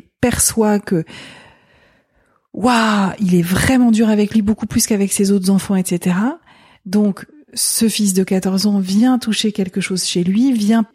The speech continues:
vraisemblablement parler de son ombre. Et je ne sais pas si c'est le côté, euh, difficulté scolaire qui lui, qui le, qui le renvoie à lui-même, si c'est le côté, euh, j'ai pas beaucoup d'amis qui le renvoie à lui-même, j'en sais rien.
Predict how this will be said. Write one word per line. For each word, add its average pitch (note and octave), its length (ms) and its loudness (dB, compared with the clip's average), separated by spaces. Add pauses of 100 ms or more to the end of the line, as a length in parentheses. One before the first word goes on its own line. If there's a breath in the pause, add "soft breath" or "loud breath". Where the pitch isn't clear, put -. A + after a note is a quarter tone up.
vraisemblablement F#3+ 640 0
parler F3+ 260 -2
de F3+ 100 -18
son F#3 360 0
ombre. A#3 380 0 (460 loud breath)
Et G3 100 2
je F#3+ 120 4
ne F#3+ 100 2
sais F#3 140 2
pas A#3 220 0
si G#3 140 0
c'est F#3+ 220 2
le F#3 100 2
côté, G3+ 540 2
euh, F3 100 2
difficulté F3+ 580 -2
scolaire A#3 600 0
qui A#3 160 -2
lui, A3 160 2
qui - 180 -6
le, G3+ 220 0
qui - 180 -10
le G3 220 0
renvoie F#3+ 320 0
à F#3+ 60 2
lui-même, G3 420 2
si - 160 -8
c'est F#3+ 140 -2
le F#3 40 -4
côté, G3+ 540 0
euh, E3+ 100 2 (320 loud breath)
j'ai F3+ 160 0
pas F#3 160 -2
beaucoup F3 260 -4
d'amis A#3 540 2
qui A#3 80 -2
le A3 60 0
renvoie G#3 240 0
à G3+ 40 0
lui-même, G3 280 0
j'en G3+ 120 0
sais G3+ 140 0
rien. G3 240 2